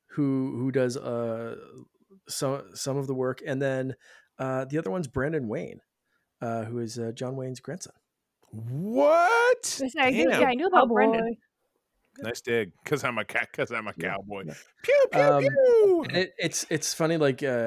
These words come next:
Speaker 1: uh, apparently, like, if you kinda know, like, you can pick out scenes where it's, like, one or, like, one kind of, like, established the walk, one does a little bit more of the, like, really action heavy kind of stuff, or, like, the stances and that kind of stuff. And then,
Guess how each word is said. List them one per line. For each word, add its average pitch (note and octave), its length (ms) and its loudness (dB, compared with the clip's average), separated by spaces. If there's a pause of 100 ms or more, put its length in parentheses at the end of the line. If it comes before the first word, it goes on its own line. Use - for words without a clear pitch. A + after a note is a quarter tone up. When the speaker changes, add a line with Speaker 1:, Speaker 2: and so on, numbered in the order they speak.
(180)
Speaker 1:
uh, A2 200 -6
apparently, D3 400 -2
like, B2 180 -2
if A#2 100 -4
you A#2 80 -6
kinda A#2 220 -4
know, A2 360 -4
like, G#2 300 -8 (480)
you A#2+ 120 -4
can A2+ 160 -4 (140)
pick - 220 -4
out A#2 320 -2
scenes A#2 520 -4
where G#2+ 160 -2
it's, G2+ 120 -10
like, G2+ 180 -4
one G#2+ 300 -2
or, A2 60 -2
like, G#2 160 -4
one A#2+ 320 -4
kind B2 220 -4
of, A2 80 -6
like, A2 240 -6
established A#2 560 -4
the A2+ 60 -6
walk, G#2+ 460 -4
one A2 280 -6
does A2 180 -6
a A#2 60 -8
little G#2+ 180 -10
bit A2+ 140 -6
more A2+ 200 -6
of G#2+ 120 -8
the, A2 80 -6
like, F#2+ 320 -8 (760)
really A#2+ 480 -2
action A#2 460 -4
heavy A2+ 360 -6
kind A2+ 220 -6
of A#2 80 -4
stuff, A2+ 420 -2
or, B2 60 -4
like, G#2 220 -6
the A2 80 -14
stances A2 640 -8
and A#2+ 120 -4
that A2+ 140 -6
kind A#2 140 -6
of A2+ 40 -8
stuff. B2 280 -2
And C#3 100 0
then, B2 340 0